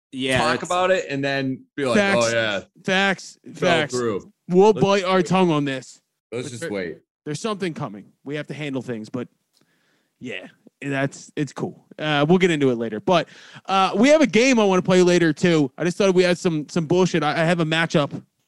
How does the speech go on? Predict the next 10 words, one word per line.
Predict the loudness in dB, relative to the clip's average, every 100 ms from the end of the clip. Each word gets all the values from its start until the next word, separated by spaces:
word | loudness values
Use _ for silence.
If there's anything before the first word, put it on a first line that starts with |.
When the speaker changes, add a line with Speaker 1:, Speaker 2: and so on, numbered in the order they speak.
| _
Speaker 3:
thing | -8 -4 -2
later | -2 -2 -2
where | -2
I |
have | -2 -4 -6
twenty | -4 -2 0
names | 0 0 0
on |
a | -2
list. | -2 -4 -8 -18